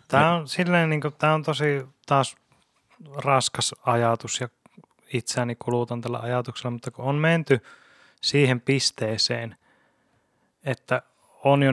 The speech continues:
Speaker 1: ollaan jo niinku niin pitkällä siinä tuhoamisessa, että just se, että niinku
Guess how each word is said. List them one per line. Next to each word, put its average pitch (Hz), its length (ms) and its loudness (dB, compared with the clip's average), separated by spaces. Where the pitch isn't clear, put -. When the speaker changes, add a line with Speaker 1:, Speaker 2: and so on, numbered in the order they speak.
Speaker 1:
ollaan 147 320 4
jo 139 60 4
niinku 135 220 0
niin 139 260 2
pitkällä 117 560 -2
siinä 117 340 -2
tuhoamisessa, 120 880 2
että - 180 -6
just 131 160 -2
se, 127 100 -2
että 123 200 -6
niinku 123 180 -4